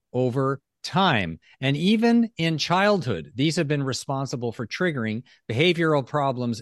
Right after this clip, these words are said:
allergies, et cetera, et cetera. So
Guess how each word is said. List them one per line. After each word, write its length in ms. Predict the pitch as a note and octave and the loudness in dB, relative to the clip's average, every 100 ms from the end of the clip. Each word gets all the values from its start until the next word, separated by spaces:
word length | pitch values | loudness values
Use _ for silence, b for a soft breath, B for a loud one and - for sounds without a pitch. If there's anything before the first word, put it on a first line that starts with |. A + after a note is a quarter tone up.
| D3 | -2
allergies, 800 | D#3+ D#3+ C#3 A2 A#2 A2 G2+ - _ _ | 2 2 2 0 -2 -2 -4 -10 _ _
et 100 | B2 | -8
cetera, 320 | - B2+ A#2 A#2+ | -2 0 2 0
et 80 | A2 | 0
cetera. 420 | G3 F#3 G2+ - _ _ _ | 0 2 0 -4 _ _ _
So 360 | - F3 E3+ | 0 4 4